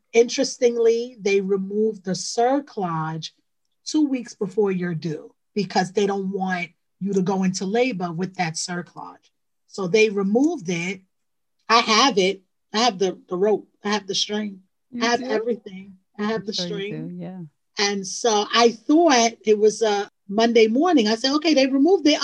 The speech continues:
Speaker 1: Okay, we're, the baby's coming."
Speaker 2: <laughs>
Speaker 1: She didn't come for two weeks after that.
Speaker 2: Right, right, right, right.
Speaker 1: Like, dude,
Speaker 2: <laughs>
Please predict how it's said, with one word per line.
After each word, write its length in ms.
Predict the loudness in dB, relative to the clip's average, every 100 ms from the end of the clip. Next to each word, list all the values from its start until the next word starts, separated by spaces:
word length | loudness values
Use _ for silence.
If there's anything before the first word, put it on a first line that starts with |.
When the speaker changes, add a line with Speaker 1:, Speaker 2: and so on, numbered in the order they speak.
| 2
Speaker 1:
Okay, 260 | 6 6 6
we're, 240 | 4 2
the 180 | 2 2
baby's 440 | 4 6 6 4 4
coming." 540 | 4 4 4 2 0
Speaker 2:
<laughs> 60 | _ -20 -12 -10 -10
Speaker 1:
She 260 | -10 -8 -2
didn't 240 | -2 -4
come 280 | -4 -2 -2
for 140 | 0 -4
two 380 | -4 -8 -8
weeks 400 | -6 -6 -6 -8
after 340 | -8 -8 -10 -12
that. 260 | -10 -10 -10 -8
Speaker 2:
Right, 320 | 0 2 2
right, 240 | 2 4
right, 180 | 4 4 2
right. 160 | -2 -2
Speaker 1:
Like, 320 | -2 -2 -4 _ _ _ _ _ _ _
dude, 460 | 6 8 8 6 -4 _ _
Speaker 2:
<laughs> 20 | -12